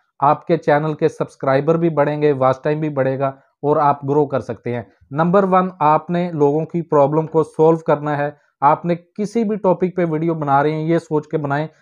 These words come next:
कि मेरी वीडियो अगर किसी बंदे के पास जाती है, वो वीडियो को देखता है, तो वो जो, जिस मसले के लिए उसने मेरी वीडियो पर क्लिक किया है, उसका मसला सॉल्व होना चाहिए।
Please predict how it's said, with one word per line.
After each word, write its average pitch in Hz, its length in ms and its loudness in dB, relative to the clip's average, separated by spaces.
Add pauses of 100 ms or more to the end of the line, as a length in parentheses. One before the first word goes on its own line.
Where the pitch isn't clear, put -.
(140)
कि 156 60 -2
मेरी 151 320 0
वीडियो 180 300 2
अगर 170 180 0
किसी 151 280 -6
बंदे 143 260 -2
के 143 100 -6
पास 139 240 -2
जाती 127 340 -4
है, 165 200 -2 (260)
वो 165 180 4
वीडियो 160 320 2
को 151 180 -2
देखता 143 420 0
है, 170 160 2
तो 170 220 -8
वो 165 220 0
जो, 147 500 0
जिस 196 260 -4
मसले 202 380 0
के 220 100 -4
लिए 208 160 -2
उसने 190 300 -6 (240)
मेरी 165 220 2
वीडियो 175 320 2
पर 175 160 0
क्लिक 202 400 -2
किया 170 180 2
है, 170 80 0
उसका 170 260 -2
मसला 160 400 0
सॉल्व 147 300 -2
होना 117 240 -4
चाहिए। 98 380 -12